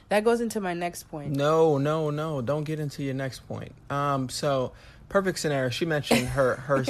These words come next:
Speaker 1: <laughs>
Speaker 2: her side of that. Um, so I was in a, I was dating a girl, not saved, but, you know, she's related to people that are saved. So she would come to church, and she knows, she knows I'm serious about God, you know. So she was,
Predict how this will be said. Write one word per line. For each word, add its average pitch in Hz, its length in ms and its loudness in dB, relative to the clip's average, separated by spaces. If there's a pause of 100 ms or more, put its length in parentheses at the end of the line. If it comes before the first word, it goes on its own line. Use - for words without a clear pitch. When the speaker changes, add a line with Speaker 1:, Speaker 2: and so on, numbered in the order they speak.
Speaker 1:
<laughs> - 140 -10
Speaker 2:
her 131 100 -2
side 117 320 0
of 107 120 -4
that. 110 260 -2
Um, 120 400 -6 (340)
so - 140 -6
I 127 100 2
was 151 260 0
in 127 180 -2
a, 110 220 -4 (300)
I 131 60 0
was 131 180 0
dating 120 280 0
a 110 40 -2
girl, 110 500 -2 (120)
not 131 200 -2
saved, 123 360 -2
but, 113 280 0
you 117 80 -2
know, 110 120 0
she's 113 260 -2
related 117 440 2
to 110 360 0
people 113 300 -4
that 110 140 2
are 123 140 2
saved. 123 260 -2
So 117 100 -6
she 113 140 -6
would 117 120 -2
come 131 160 -4
to 117 80 0
church, 127 340 0 (440)
and 113 120 -4
she 147 160 0
knows, 120 600 2 (560)
she - 180 -4
knows 117 220 -2
I'm 139 180 -2
serious 104 300 -4
about 101 240 -6
God, 104 320 -4
you 113 80 -4
know. 113 140 -4
So 110 160 -4
she - 180 -4
was, 117 340 -2